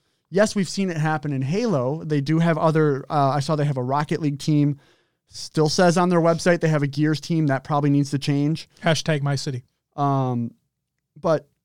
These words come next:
Speaker 1: when you're looking at that expandability, we saw a success in Call of Duty and other leagues because those brands existed before the regional thing happened. And why I like, like regional thing,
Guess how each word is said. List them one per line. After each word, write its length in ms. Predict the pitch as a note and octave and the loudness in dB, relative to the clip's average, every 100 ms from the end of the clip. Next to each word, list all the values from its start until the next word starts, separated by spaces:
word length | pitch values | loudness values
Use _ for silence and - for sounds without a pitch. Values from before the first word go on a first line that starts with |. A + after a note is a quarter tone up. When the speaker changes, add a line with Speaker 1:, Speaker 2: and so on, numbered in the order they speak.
| _ - | _ -2
Speaker 1:
when 140 | D#3 | 2
you're 100 | D#3 | 4
looking 360 | D#3+ F3+ F#3 D#3+ | 2 0 2 2
at 160 | C#3+ | 0
that 300 | D3+ C3+ B2+ _ _ _ _ | 0 -2 -2 _ _ _ _
expandability, 1000 | D3+ - F#3+ E3+ C#3 F3+ G#3 E3+ C#3+ C#3 | -8 0 2 2 0 0 2 0 0 -2
we 160 | D#3 E3+ | -4 -4
saw 280 | - A#3 G3+ | -2 0 0
a 60 | |
success 760 | - D3+ - - F#3 D#3 - - _ _ _ _ _ _ - | -4 -6 -4 2 2 2 -6 -14 _ _ _ _ _ _ -6
in 120 | C#3+ | -6
Call 320 | - F#3 E3 | 2 4 4
of 80 | C#3+ | 4
Duty 360 | D3+ D#3 D#3 | 4 2 2
and 120 | C#3+ C3 | 2 2
other 280 | D#3 D3 | 2 2
leagues 340 | C3+ E3 G3 C3+ | 2 0 0 -2
because 640 | D#3 C#3+ D#3+ C#3+ A#2+ - _ _ - | -2 0 0 0 -2 -8 _ _ -8
those 260 | C3+ D#3+ C3+ | -2 0 0
brands 420 | D3 D#3 D#3 C#3+ | -2 0 0 -2
existed 500 | C#3 C#3 D3+ D3 C3 | -4 -2 -2 -2 -4
before 760 | B2 - F#3+ G3 F3+ C#3 B2 C3 | -6 -4 2 4 4 2 0 -2
the 120 | C#3 | -4
regional 500 | B2 C#3+ D3+ C3+ B2+ | 0 0 2 0 -2
thing 220 | B2+ B2 | -4 -4
happened. 540 | B2 F3+ G#3 B2 A#2 - _ _ _ _ _ - | -2 -2 -2 -4 -6 -10 _ _ _ _ _ -4
And 120 | C#3 | 0
why 240 | D3 C3 | 2 0
I 40 | B2+ | 0
like, 400 | D3 B3+ - - _ D3 | 0 0 -2 -14 _ -2
like 240 | F3+ C4 | 0 0
regional 420 | D#3+ D#3 C#3 D3 C#3 | 2 2 2 0 0
thing, 400 | D#3 C#3 C3 | -2 0 -2